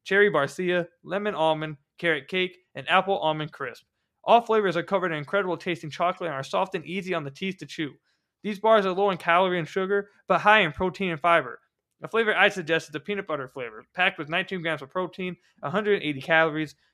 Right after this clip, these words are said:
only five grams sugar, and five grams net carbs. So go try a Built Bar. Go to built bar dot com and use promo code locked fifteen, and you'll get fifteen percent off your next order. Again, use promo code locked fifteen for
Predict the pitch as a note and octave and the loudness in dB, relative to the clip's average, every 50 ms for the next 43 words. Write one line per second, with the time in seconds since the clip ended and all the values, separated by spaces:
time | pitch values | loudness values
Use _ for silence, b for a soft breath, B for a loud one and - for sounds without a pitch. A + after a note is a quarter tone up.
0 | _ - D#3+ E3 D#3 - - F3+ F#3+ G3 E3+ F3+ F3+ E3+ D#3 - - F#3 F#3+ F#3 | _ -6 -4 -4 -4 -2 2 4 4 4 4 2 -2 -2 -4 -6 -6 -6 -4 -2
1 | F#3 F#3+ F#3 F#3 _ _ _ - D3 C#3 - E3 F3 F#3 E3 C#3+ D#3+ E3 E3+ D3+ | -2 -4 -4 -6 _ _ _ -16 -14 -4 2 4 4 4 4 0 -4 -4 -4 -4
2 | C#3+ D3 D3+ - - - C#3+ C3 A#2+ A2 - _ - _ _ _ _ _ _ - | -4 -6 -8 -8 -6 -4 -4 -4 -4 -4 -10 _ -20 _ _ _ _ _ _ -6
3 | F#3+ G3+ A#3 A3+ - A3 A3 G#3+ G3 D3 D#3+ C#3+ B2+ - - A#2+ A2 G#2+ - _ | 0 0 0 2 4 6 8 8 6 4 2 -6 -6 -6 -10 -12 -12 -12 -14 _
4 | _ _ _ _ - G3 G#3 A3 F3+ F3+ - - G#3 - F3 E3+ D#3 D3 C#3 C3+ | _ _ _ _ -2 -2 -2 -2 2 2 0 0 2 2 2 2 2 2 0 -2
5 | - - F3+ F3+ F3 D#3+ D#3 D3 - - G#3 G3+ G3 F3+ - - C3+ B2 C3 C3 | -2 0 0 0 0 -2 -4 -6 -2 -2 0 0 0 -2 -4 -6 -10 -8 -6 -8
6 | B2+ - _ _ - G#3 G#3 G#3 - G3+ G3 G3+ F#3+ D#3+ D#3+ F3+ D#3+ D#3 C#3 - | -8 -8 _ _ 0 0 0 0 -4 -8 -6 -6 -6 -4 -4 -6 -6 -6 -8 0
7 | - G#3 G#3 G#3 G#3 G3 F3+ F3 D#3 F3+ F3+ F3+ F3+ F3 - D3 C#3+ D#3+ D#3 - | 0 0 0 0 -8 -8 -8 -8 -8 -6 -2 -2 -2 -2 -4 -4 -4 -4 -6 -4
8 | B2+ D3 C3+ B2 A2+ G#2+ _ _ _ _ _ - D3+ D3+ C#3+ E3+ D3+ B2 - _ | -8 -8 -8 -8 -10 -14 _ _ _ _ _ -8 -8 -2 0 0 -2 -2 -4 _
9 | _ _ _ _ - F#3 F3 - - A3 G#3+ G3+ F#3+ - - C3+ B2+ B2+ C3+ C#3+ | _ _ _ _ -8 -8 -8 -4 -4 -4 -2 -2 -4 -4 -6 -10 -10 -6 -6 -6
10 | C#3 - - - G#3 G#3 G#3 G3+ G3+ G3 E3+ - | -6 -6 -6 -2 -2 -2 -2 -2 -8 -8 -8 -10